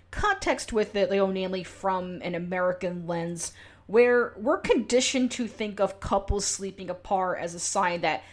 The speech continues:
things are in trouble. Um, yeah, that's just, like, how it's always kind of been viewed, that, like, oh, if you're sleeping apart, that means that a divorce is on the horizon or you're gonna break up. But actually, no, a lot of researchers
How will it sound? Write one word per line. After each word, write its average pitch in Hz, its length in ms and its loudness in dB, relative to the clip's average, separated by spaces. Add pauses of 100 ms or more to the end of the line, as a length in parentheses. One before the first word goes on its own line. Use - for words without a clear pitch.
(140)
things 175 400 -4
are 156 140 -6
in 104 60 -14
trouble. 151 640 -2 (440)
Um, 156 400 4 (680)
yeah, 185 160 2
that's 165 200 -2
just, 185 200 -4
like, 196 120 -4
how 175 160 0
it's 170 160 -4
always 170 500 -4 (140)
kind 170 300 -6
of 170 100 -6
been 170 200 -8
viewed, 180 360 -6
that, 165 180 0
like, 175 160 -4
oh, 180 100 2
if 175 80 -4
you're 185 100 -6
sleeping 202 400 -4
apart, 180 420 -2
that - 120 -10
means 180 300 -10
that 160 280 0 (260)
a 185 80 2
divorce 208 580 0
is 202 160 0
on 190 160 -2
the 180 60 -4
horizon 185 840 2
or 180 100 -6
you're 180 160 -6
gonna 175 360 -4 (160)
break 180 300 -4
up. 185 280 0
But 180 260 0 (420)
actually, 285 880 0
no, 175 400 2
a 160 80 -2
lot 175 260 4
of 247 300 -2
researchers 190 1040 -2